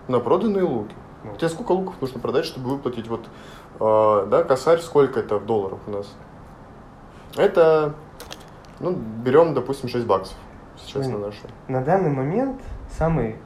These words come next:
Speaker 2: дорогой диджитал лук был продан за что-то десять тысяч баксов. Притом в нём была использована <clears throat> технология,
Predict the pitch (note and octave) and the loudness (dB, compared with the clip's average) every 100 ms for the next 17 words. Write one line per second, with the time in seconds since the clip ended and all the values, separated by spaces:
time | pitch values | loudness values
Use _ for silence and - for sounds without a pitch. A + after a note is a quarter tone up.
0 | - B2+ B2+ B2+ C#3+ A#2+ A2 - B2+ D3+ | -8 -4 -2 -2 0 -2 -4 -10 -8 -8
1 | C3 B2+ A2+ G#2 A2+ F#3 A3+ - - - | -8 -8 -8 -6 -6 -6 -6 -8 -12 -12
2 | - - - - C3 A#2 A2+ B2+ E3+ G#3 | -16 -18 -16 -6 -4 -2 -2 0 2 2
3 | C#3+ A#2+ A#2 - C3 B2+ B2 A#2+ A#2 A#2 | 0 -4 -8 -12 -10 -6 -2 -2 -2 -6
4 | - - - - - B2+ A#2+ C3+ F#3 - | -12 -20 -20 -20 -12 -8 -6 -4 -6 -8
5 | - E3 D#3 B2 G#2+ - - - - - | -10 -8 -4 -2 -2 -4 -12 -14 -18 -20
6 | - - - - - - C3+ C3 B2 A2+ | -20 -20 -20 -20 -20 -8 -6 -2 0 0
7 | A2+ - - C3+ C#3+ D#3 A#3+ C4 D3+ C#3 | -4 -14 -16 -8 -2 4 4 4 -2 -2
8 | C3+ C#3+ C3 - - D3+ C3 B2+ B2 A#2+ | 2 2 0 -4 -4 -2 0 0 0 -2
9 | A#2 - - - - - - - E3 C#3 | -6 -12 -20 -20 -20 -20 -20 -4 2 2
10 | A#2+ D3 - D#3 D#3 D#3+ C#3+ C3 A#2+ A2+ | 2 -4 0 4 6 6 4 2 2 -2